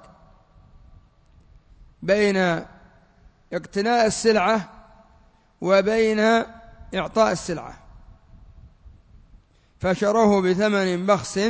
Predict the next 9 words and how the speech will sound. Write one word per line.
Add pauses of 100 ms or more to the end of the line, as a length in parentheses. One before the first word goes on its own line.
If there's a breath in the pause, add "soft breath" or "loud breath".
(760 soft breath)
قيل
المعنى
باعه
إخوته، (880 soft breath)
وقيل
المعنى
شراه (1900)
أصحاب
مصر.